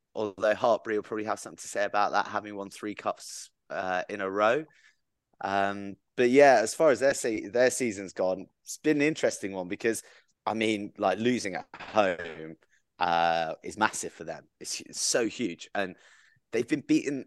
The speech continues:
at home in the past in knockouts when they played at Sandy Park. But, like, winning down at Topsham is hard. So they had that, and then they suffered, um, suffered the varsity loss to Cardiff.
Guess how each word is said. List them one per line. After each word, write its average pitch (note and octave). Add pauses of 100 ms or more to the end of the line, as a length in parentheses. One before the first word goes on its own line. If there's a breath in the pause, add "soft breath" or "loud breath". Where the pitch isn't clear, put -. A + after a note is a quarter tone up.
at F2
home A#2
in G2+
the G2
past -
in G2
knockouts A#2+ (100)
when G#2
they F#2+
played G2+
at -
Sandy G2+
Park. A2+ (420)
But, E2
like, G2
winning A#2+
down G#2
at -
Topsham - (100)
is E2
hard. - (420 soft breath)
So G2
they G2
had A2
that, G2+
and F2+
then G2
they F#2+
suffered, G2
um, F2+ (260)
suffered A2+
the A#2
varsity B2+
loss A#2+
to -
Cardiff. A#2+